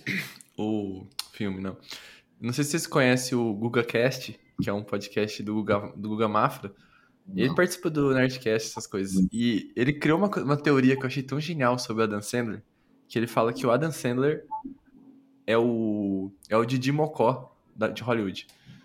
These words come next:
Speaker 1: E ele prova, ele prova isso, cara. Porque assim, ó, presta atenção, velho. Os filmes do Adam Sandler e do Didi, ele sempre é um velho moço. <laughs> Tipo assim, ele tá sempre com uma roupa de moleque, mas é um velho.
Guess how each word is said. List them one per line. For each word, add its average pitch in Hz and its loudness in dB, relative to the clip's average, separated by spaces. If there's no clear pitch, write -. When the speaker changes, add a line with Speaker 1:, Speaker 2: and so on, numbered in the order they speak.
Speaker 1:
E 110 2
ele 113 4
prova, 127 6
ele 120 4
prova 135 8
isso, 127 2
cara. - -2
Porque 127 0
assim, 147 4
ó, 143 8
presta 147 8
atenção, 156 2
velho. 104 0
Os 123 0
filmes 160 0
do 165 6
Adam 151 6
Sandler 123 2
e 117 0
do 131 2
Didi, 123 -2
ele 127 2
sempre 156 0
é 131 6
um 139 4
velho 123 6
moço. 123 -2
<laughs> - -12
Tipo - -2
assim, 131 6
ele 127 4
tá 147 6
sempre 165 4
com 180 6
uma 175 12
roupa 175 4
de 160 4
moleque, 147 10
mas 135 8
é 139 8
um 139 4
velho. 131 6